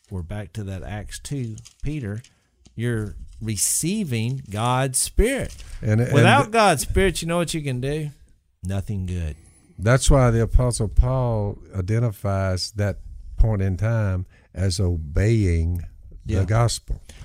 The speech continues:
Speaker 1: I'd like to read something that's, it's an obscure passage, and I know y'all are familiar with it, but in Matthew twenty-one, when Jesus' authority was questioned,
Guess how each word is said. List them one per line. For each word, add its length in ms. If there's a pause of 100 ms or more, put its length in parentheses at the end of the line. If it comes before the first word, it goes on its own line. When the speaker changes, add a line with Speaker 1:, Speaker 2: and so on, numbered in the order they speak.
Speaker 1:
I'd 160
like 240
to 80
read 260
something 300
that's, 280 (160)
it's 180
an 80
obscure 500
passage, 560
and 140
I 80
know 160
y'all 220
are 40
familiar 380
with 180
it, 80
but 120
in 160
Matthew 400
twenty-one, 760
when 160
Jesus' 680
authority 720
was 240
questioned, 640